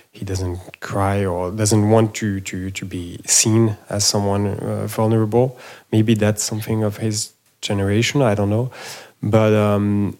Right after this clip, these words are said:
but otherwise, the fact that he's filming himself and doing all this stuff and being, uh, for me, I always,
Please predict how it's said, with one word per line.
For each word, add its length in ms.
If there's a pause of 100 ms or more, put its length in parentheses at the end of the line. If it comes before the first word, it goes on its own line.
(120)
but 260
otherwise, 480
the 80
fact 400
that 220
he's 320
filming 400
himself 680
and 240
doing 320
all 200
this 180
stuff 420
and 240
being, 360 (520)
uh, 160
for 200
me, 260
I 180
always, 560